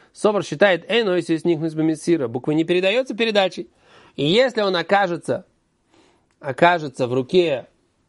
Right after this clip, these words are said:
другого Йосефа бен Шимона, он не является реальным владельцем этих денег.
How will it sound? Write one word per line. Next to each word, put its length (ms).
другого 500
Йосефа 200
бен 180
Шимона, 340
он 160
не 180
является 460
реальным 340
владельцем 480
этих 200
денег. 280